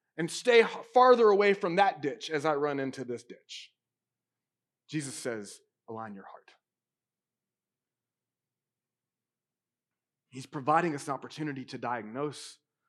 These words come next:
our own hearts here and align or realign with the heart of God. And yes, it should cause you to be poor in spirit and recognize your need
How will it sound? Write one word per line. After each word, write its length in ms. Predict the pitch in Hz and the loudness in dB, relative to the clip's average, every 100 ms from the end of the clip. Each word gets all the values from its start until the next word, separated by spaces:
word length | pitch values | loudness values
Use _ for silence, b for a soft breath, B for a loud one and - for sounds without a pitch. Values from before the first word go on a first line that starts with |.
| _ | _
our 140 | 117 - | -16 -10
own 200 | 143 160 | -8 -8
hearts 360 | 156 147 147 - | -8 -8 -10 -10
here 220 | 117 107 | -14 -12
and 80 | 107 | -12
align 400 | 107 123 143 123 | -12 -8 -8 -8
or 80 | 110 | -8
realign 460 | 127 143 113 110 | -6 -4 -6 -12
with 120 | 110 | -16
the 60 | - | -20
heart 260 | - 147 110 | -14 -12 -12
of 100 | 101 | -12
God. 340 | 156 190 - - _ _ _ _ _ _ _ | -12 -12 -14 -20 _ _ _ _ _ _ _
And 120 | 156 | -8
yes, 260 | 151 185 - | -4 -4 -6
it 80 | 180 | -10
should 260 | - 240 | -10 -10
cause 300 | - - 127 | -10 -12 -12
you 80 | 127 | -12
to 80 | 170 | -12
be 280 | 139 98 131 | -14 -16 -20
poor 300 | - 95 98 | -20 -20 -18
in 100 | 110 | -20
spirit 460 | - - 156 165 117 | -20 -14 -10 -10 -12
and 180 | 107 107 | -18 -20
recognize 520 | - 107 98 107 - | -20 -20 -16 -14 -14
your 100 | 113 | -16
need 300 | 131 143 | -16 -14